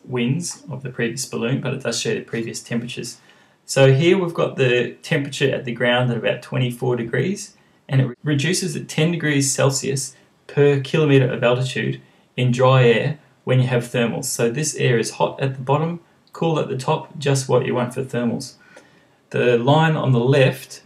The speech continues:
is the dew point. So that's how much moisture the air can hold. Here the dew point is about twelve degrees, which means if you cool the air to twelve degrees, it becomes a hundred percent humid, and above that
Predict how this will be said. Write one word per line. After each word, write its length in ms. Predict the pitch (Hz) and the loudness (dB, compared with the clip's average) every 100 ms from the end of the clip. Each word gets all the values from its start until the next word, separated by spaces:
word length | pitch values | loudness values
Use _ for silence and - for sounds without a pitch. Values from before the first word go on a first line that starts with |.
| - | -8
is 180 | 135 123 | -4 -4
the 80 | 117 | -4
dew 340 | 120 131 139 | -4 2 2
point. 380 | 139 98 82 - - _ _ _ | 0 -6 -6 -12 -20 _ _ _
So 240 | - - | -6 -2
that's 240 | 113 - - | 0 -2 -2
how 160 | 151 | -2
much 420 | 143 127 - - - _ _ _ - | 0 0 -2 -8 -12 _ _ _ 2
moisture 640 | 135 143 - - 135 - | 4 4 0 -2 -4 -4
the 140 | - - | -4 0
air 180 | 127 | 2
can 140 | 123 120 | 2 -2
hold. 380 | 127 113 113 - - - - | 0 -2 -2 -8 -20 -20 -20
Here 300 | - 156 190 | -6 2 4
the 80 | 143 | 2
dew 320 | 123 131 151 | 0 -2 0
point 220 | 143 127 | 0 0
is 100 | 120 | -2
about 300 | 117 113 - | -4 -4 -4
twelve 340 | - 139 135 120 | -2 2 4 2
degrees, 560 | 117 123 135 190 - _ _ | -2 0 0 -2 -6 _ _
which 220 | - 131 | -8 -4
means 260 | 120 120 120 | 0 0 0
if 160 | 131 | -2
you 160 | 226 233 | -4 -6
cool 300 | - 202 202 | -2 0 2
the 160 | 151 135 | 4 4
air 100 | 131 | 4
to 100 | - | 2
twelve 360 | - 120 120 | -2 0 0
degrees, 560 | 120 127 135 185 - - _ _ - | -2 0 2 0 -4 -14 _ _ -10
it 120 | - | -8
becomes 560 | 131 127 120 117 - | -4 0 2 0 -4
a 80 | - | -4
hundred 240 | - 139 135 | 0 2 0
percent 300 | - - - | -2 -4 -4
humid, 360 | 233 220 - - _ _ | -2 0 -2 -8 _ _
and 120 | 117 | -4
above 300 | 113 117 117 | -2 -2 -2
that 240 | 120 113 | -2 -6